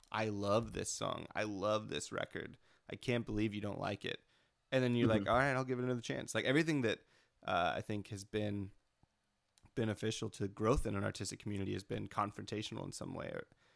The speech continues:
Speaker 1: and so it's, it's strange that we're at a place where, you know, that stuff is so ubiquitous and it's sort of taken all of the logic, all of the interaction and engagement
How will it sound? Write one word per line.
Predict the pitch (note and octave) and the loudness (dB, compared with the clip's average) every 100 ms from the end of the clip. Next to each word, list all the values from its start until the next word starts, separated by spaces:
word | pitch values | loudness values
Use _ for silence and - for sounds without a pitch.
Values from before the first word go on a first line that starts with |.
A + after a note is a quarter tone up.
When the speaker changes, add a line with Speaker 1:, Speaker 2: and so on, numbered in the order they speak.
| _ - | _ -8
Speaker 1:
and | G2+ | -2
so | - G2+ | 2 2
it's, | F#2+ - | 2 -2
it's | - G2 | -8 -6
strange | - A2 G2+ | 2 2 2
that | G2+ G2+ - - | -2 -4 -6 -16
we're | A2 G#2+ | -4 -2
at | G#2+ G#2+ | 0 -2
a | G#2+ | 0
place | G#2+ G#2 - - | 0 0 -4 -8
where, | G#2+ G#2 G#2 G2+ - _ _ _ _ | -4 -2 -2 -4 -8 _ _ _ _
you | - | -4
know, | G#2 G2+ - | -4 -4 -4
that | G#2 - | -4 -2
stuff | - G2+ | -4 -4
is | G2 | -4
so | - A#2 A2 | 0 2 2
ubiquitous | G#2 F#2+ G#2+ - G#2 G2 - - - _ _ _ | 0 -4 -6 -2 -2 0 -4 -10 -12 _ _ _
and | - G#2+ | -4 -2
it's | G2+ | -2
sort | - G#2+ G2+ | -2 0 0
of | G2 - - _ _ _ _ _ | -4 -8 -20 _ _ _ _ _
taken | - A#2 G#2+ G#2+ | -4 -4 -2 -2
all | G#2 G#2+ G#2+ | 0 0 -2
of | G2 - | -4 -8
the | - - | -6 -4
logic, | G#2+ G#2 G#2 D2 - - _ _ _ _ _ | 0 0 -2 -6 -14 -20 _ _ _ _ _
all | - G#2 G2+ | -4 -2 -2
of | F#2+ | -2
the | G#2 | -4
interaction | G#2 G#2 G#2 - A2 | -2 -4 -4 -6 -6
and | - - | -6 -8
engagement | A2 G2 G2 G2+ G#2+ G2+ - | -8 -6 -6 -6 -8 -12 -12